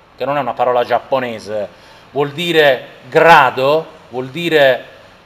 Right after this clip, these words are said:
ehm, eh, funzione amministrativa, rango,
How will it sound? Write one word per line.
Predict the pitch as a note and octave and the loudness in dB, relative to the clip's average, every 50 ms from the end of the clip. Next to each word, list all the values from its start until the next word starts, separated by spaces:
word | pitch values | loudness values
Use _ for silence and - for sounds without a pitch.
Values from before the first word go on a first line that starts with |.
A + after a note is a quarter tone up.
| _ _ _ _ _ _ _ - - _ | _ _ _ _ _ _ _ -20 -14 _
ehm, | F3 D3+ C#3+ C#3+ C#3 C#3 C#3 C3+ C3+ C3 C3 B2+ B2+ B2+ B2 B2 B2 A#2+ A#2+ A#2 A#2 A#2 A#2 A#2 A#2 A#2 A#2 A#2 A#2 | -4 -2 -2 0 0 0 0 0 0 0 0 0 -2 -2 -2 -2 -2 -2 -2 -4 -6 -6 -8 -12 -16 -16 -16 -16 -12
eh, | A#2 A#2 A2+ A2 A2 A2 A2 G#2+ G#2+ G#2 G2+ G2+ G2 F#2+ | -10 -8 -6 -6 -6 -6 -6 -6 -8 -8 -10 -12 -14 -18
funzione | - - - D#3+ E3 E3 E3 - G#3+ A3 G3+ F3 D#3+ | -20 -16 -12 -10 -10 -10 -10 -2 0 0 2 4 2
amministrativa, | C#3+ C3+ C3 C3+ C3+ C3+ B2+ - - C#3+ C#3+ C3 - E3 C#3 A#2 G2+ A2 A#2+ C3 C#3+ - - - - | 0 0 -2 -8 -8 -8 -10 -8 -2 -2 -2 -2 -2 -12 -12 -6 -2 0 0 0 0 -4 -10 -20 -8
rango, | - - F3+ F3+ E3+ D#3+ C#3+ C3 A#2+ A#2 A2+ A2+ A#2 B2+ C#3 C#3+ D#3+ F3 - - | 0 2 4 4 4 2 0 -6 -10 -14 -16 -10 -6 -4 -2 0 -2 -2 -4 -14